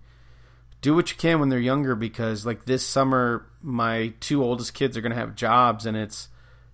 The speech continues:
so we only started doing it two years ago, and it's a tradition that might already be ending, because trying to get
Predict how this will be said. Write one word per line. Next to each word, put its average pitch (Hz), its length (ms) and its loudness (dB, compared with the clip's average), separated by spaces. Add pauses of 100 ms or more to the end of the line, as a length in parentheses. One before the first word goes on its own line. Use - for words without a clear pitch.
(180)
so - 360 0
we 135 220 4
only 143 140 4
started 135 200 0
doing 135 140 2
it 123 140 -4
two 135 120 -4
years 131 300 0
ago, 110 300 -2
and 113 100 -4
it's 110 180 -8
a 117 60 -6
tradition 120 460 -4
that 117 140 -4
might 117 180 0
already 117 240 2
be 107 180 -4
ending, 120 340 0
because 107 380 -8
trying 117 280 -2
to 113 40 -4
get 113 320 -4